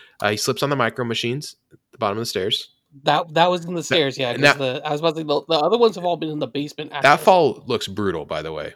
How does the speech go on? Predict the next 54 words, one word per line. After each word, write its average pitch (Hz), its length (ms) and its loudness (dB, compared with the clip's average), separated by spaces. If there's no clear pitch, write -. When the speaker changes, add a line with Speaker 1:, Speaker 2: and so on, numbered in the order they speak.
Speaker 1:
When, 95 180 -6
in 117 120 0
the 113 80 4
movie, 101 460 -2
they, 107 80 -4
Speaker 2:
Yeah. 175 200 6
Speaker 1:
they, 107 80 -4
they 113 120 0
really 104 200 2
Speaker 2:
It's - 100 -12
a 208 60 4
good 170 200 0
Speaker 1:
did - 40 -4
a - 80 0
really 139 180 2
Speaker 2:
sell. - 100 -20
Speaker 1:
good 92 140 -8
job 85 200 -6
on 82 80 -10
that. 82 160 -10
Uh, 95 180 4
gets - 240 -2
hit 139 120 0
in - 80 -10
the 135 60 -4
face 123 260 0
with 107 80 -10
a - 20 -10
paint 120 260 -4
can, 123 260 -4
loses 107 240 -4
his 104 100 -8
gold 110 260 -2
tooth. 110 280 -6
Speaker 2:
Yep. - 240 -6
Speaker 1:
Falls 113 260 4
down 120 340 6
after 113 200 -4
tripping 117 320 0
on 107 100 -2
a 107 80 0
wire. 101 360 0
Uh, 92 140 -2
falls 123 340 4
after 123 220 0
swinging 113 380 -4
to 120 140 0
a 101 60 2
wall 98 320 2
while 95 140 0
attempting 104 400 -6
to - 140 -10
use 101 260 -4
a, 95 200 -2